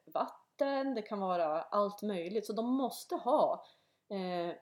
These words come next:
de måste ha en självständighet och en själv-, ett självförtroende.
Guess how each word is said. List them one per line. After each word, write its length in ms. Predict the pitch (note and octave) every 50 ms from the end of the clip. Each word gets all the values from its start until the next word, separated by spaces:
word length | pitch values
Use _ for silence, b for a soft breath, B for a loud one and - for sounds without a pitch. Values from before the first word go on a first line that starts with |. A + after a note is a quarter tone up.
| _ _ _
de 140 | - G#3 A3
måste 260 | B3 A#3 A#3 - D#4
ha 80 | C4+ G3+
en 80 | F#3+
självständighet 1120 | F#3+ - - A#3+ G3+ F3+ D#3 - - - E3 D#3+ D#3 D#3+ D#3+ D#3+ - C#4 C4+ - C#4 C4+ -
och 140 | F3 - F3
en 60 | F#3
själv-, 420 | - - G3 E3 D3 C#3+ - - _ _
ett 160 | - - -
självförtroende. 880 | - G3 E3+ D3+ - - D3+ - - D4+ - - - - - - G#3